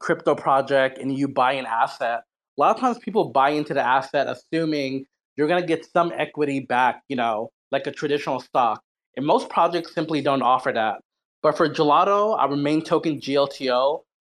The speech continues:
all revenue from all products that we create, whether it's gaming, the upcoming prediction market that we're building on Archway, even the N F T label and the A I-powered marketplace,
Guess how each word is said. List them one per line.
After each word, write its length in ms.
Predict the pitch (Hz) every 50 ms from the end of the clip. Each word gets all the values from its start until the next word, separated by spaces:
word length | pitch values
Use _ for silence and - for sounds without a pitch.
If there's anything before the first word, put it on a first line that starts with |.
| _ _ _ -
all 300 | 143 160 208 240 247 208
revenue 520 | 160 156 156 160 170 170 156 139 131 127
from 200 | 131 - 139 127
all 240 | 123 - 143 170 185
products 420 | 185 - - 156 143 143 139 - -
that 100 | 147 131
we 140 | 123 127 123
create, 320 | - - - 143 131 120
whether 280 | 113 127 131 135 135 123
it's 180 | 120 120 - _
gaming, 640 | - 151 156 170 180 175 175 170 170 170 165 170 170 - _ _ _ _ _ _ _ _ -
the 220 | 127 123 143 -
upcoming 400 | 123 - - - - 160 151 143
prediction 420 | 143 - 151 139 151 151 - 160
market 300 | 151 143 143 143 - 151
that 80 | - 135
we're 80 | 131 127
building 320 | 113 123 139 135 135 135
on 100 | 127 120
Archway, 720 | 120 127 143 156 151 - - 147 143 143 143 143 147 151 - _ _ _ _ _ -
even 260 | 175 202 214 226 214
the 140 | 202 196 156
N 140 | 147 156 165
F 180 | 151 - -
T 100 | - 190
label 500 | 151 139 143 151 151 147 143 139 135 139
and 120 | 127 127 131
the 180 | 135 131 -
A 140 | 120 135 139
I-powered 400 | 135 135 135 - - 135 131 127
marketplace, 720 | 123 117 117 123 - - - _ - 120 104 101 _ _